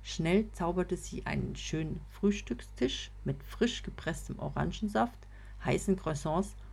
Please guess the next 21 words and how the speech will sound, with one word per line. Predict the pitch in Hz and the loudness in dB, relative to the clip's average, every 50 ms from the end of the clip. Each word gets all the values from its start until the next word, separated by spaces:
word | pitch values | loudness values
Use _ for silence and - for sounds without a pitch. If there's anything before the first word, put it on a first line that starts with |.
| - | -4
und | - 165 147 139 143 | 0 2 2 4 4
leckerer | 151 147 165 175 - 202 185 175 170 - - | 4 4 4 4 4 4 4 4 2 0 2
Erdbeermarmelade. | - 139 139 139 - - 139 135 - - - - - - - - - - - - - - - - - - - - - - - - | 2 0 0 0 0 0 2 2 2 2 0 -2 -2 -4 -4 -6 -6 -8 -10 -12 -14 -14 -14 -14 -14 -14 -14 -12 -12 -14 -14 0
Sogar | - - 208 202 220 220 | 4 6 6 8 8 8
eine | - 233 226 226 | 8 8 8 10
rote | 208 208 214 226 220 226 | 10 10 8 8 8 6
Rose | 214 208 208 208 214 262 247 - 170 | 6 6 6 6 4 4 2 2 0
stellte | - - - 143 143 143 147 | 0 2 4 4 4 4 2
sie | 143 143 - 120 | 0 0 0 0
auf | 117 123 - | 0 0 2
den | - 196 196 190 | 2 2 2 4
Tisch. | - 151 139 139 - - - - - - - - - - - - | 2 0 0 -2 -4 -10 -12 -12 -12 -10 -12 -12 -12 -12 -8 -6
Das | - 147 135 - | -4 -2 2 4
war | 160 156 | 4 4
für | 156 - 170 - - - - - - | 4 2 0 -2 -4 -8 -14 -12 -4
Jessica | - - 165 147 - - - 170 160 | -2 0 0 0 -2 -2 0 0 2
gar | 143 - 127 127 | 2 4 4 4
nicht | 135 143 139 - | 4 4 2 2
so | - | 4
einfach, | - - 254 269 - 175 143 - | 4 4 4 4 2 -2 -4 -2
denn | - 147 135 139 139 | 0 2 2 2 0